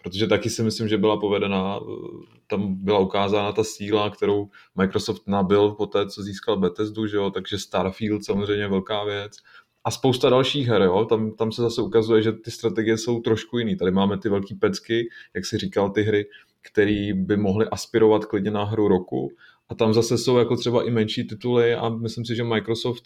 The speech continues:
i díky Game Passu to spíše se snaží uhrát i na nějaký množství, jo? Že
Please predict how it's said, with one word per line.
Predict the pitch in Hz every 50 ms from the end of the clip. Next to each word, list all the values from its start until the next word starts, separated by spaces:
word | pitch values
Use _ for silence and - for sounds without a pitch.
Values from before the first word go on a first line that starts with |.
| -
i | - 117 117 113
díky | 110 110 113 110 - - 131 123
Game | 107 95 101 95 95 98 101
Passu | 110 107 110 113 - - 120 117
to | - 117
spíše | 110 - - - 98 98 - 127 120 117 117 - _ _ - - - _ _ _ _ _ - - - 190 - 98 -
se | - -
snaží | 107 - 113 107 104 117 110
uhrát | 107 107 117 117 113 110 -
i | 107
na | 113
nějaký | 113 110 110 110 123
množství, | 117 117 117 117 - - - 92 85
jo? | 90 90 90 98
Že | 101 107